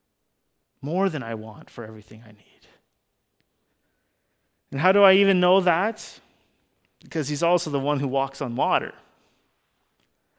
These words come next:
See, Jesus not only had the ability to, I don't know, what, what would be the scientific, like, manipulate the mole-, molecules of the fish and the bread. Have you ever tried to walk on water?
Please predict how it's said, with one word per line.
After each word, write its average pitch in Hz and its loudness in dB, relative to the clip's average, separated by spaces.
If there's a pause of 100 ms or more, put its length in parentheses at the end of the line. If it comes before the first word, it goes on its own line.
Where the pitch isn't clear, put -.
(440)
See, 185 -2
Jesus 220 2
not 226 8
only 208 6
had 190 6
the 196 2
ability 196 6
to, 170 2
I 156 0
don't 185 0
know, 156 2
what, 165 -2
what 180 0
would 175 -2
be 165 -4
the 156 -2
scientific, 165 -4
like, 156 2
manipulate 165 0
the 160 0
mole-, 139 0
molecules 160 0
of 151 -4
the 135 -6
fish - -4
and 151 -4
the 139 -4
bread. 131 -4 (880)
Have 143 0
you 190 6
ever 220 6
tried 147 2
to 160 -2
walk 123 2
on 127 -4
water? 117 -2